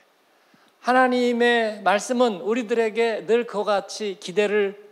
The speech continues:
넘어서 충족시키는, 예, 이 오디너리한 게 아니라 엑스트라 오디너리한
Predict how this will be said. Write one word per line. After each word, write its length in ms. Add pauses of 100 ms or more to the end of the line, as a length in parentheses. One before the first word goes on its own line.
(800)
넘어서 580
충족시키는, 960 (260)
예, 280 (760)
이 160
오디너리한 840
게 100
아니라 380 (340)
엑스트라 920
오디너리한 920